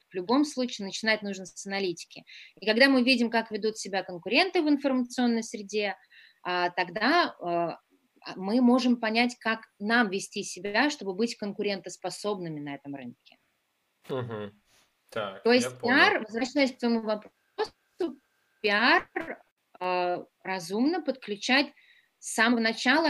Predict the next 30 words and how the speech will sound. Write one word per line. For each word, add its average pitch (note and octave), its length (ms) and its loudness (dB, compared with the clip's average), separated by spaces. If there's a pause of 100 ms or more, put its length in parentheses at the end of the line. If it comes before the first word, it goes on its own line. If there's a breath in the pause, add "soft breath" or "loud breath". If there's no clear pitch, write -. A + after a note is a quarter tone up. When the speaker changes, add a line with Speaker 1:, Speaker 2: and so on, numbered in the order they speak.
(100)
Speaker 1:
и G#3 100 -8
даже G#3+ 300 0
до G#3 300 2
начала F#3+ 640 -6 (120)
формирования F3+ 600 -2
самого F3 280 -6
бренда, G#3 440 0
до F#3 160 -4
начала F#3+ 440 -4
формирования E3 520 -6
маркетинговой E3 640 -8
стратегии. D3 580 -16 (680)
Speaker 2:
Мгм. A#2 280 -8 (300 loud breath)
Ну, G3 180 4
в - 80 -12
качестве E3+ 420 -2
как B2+ 300 -10
посевов, G#2 640 -6 (100)
правильно? C3+ 480 -4
То G2+ 200 -12
есть F#2+ 240 -16
там G#2+ 460 -16 (100)
по C3 140 -6
чуть-чуть A3+ 360 -8
рассказывать D3+ 920 -4
в C3 80 -14
разных, C3+ 480 -6
на B2+ 140 -8
разных C3+ 340 -8
площадках, F3 640 -8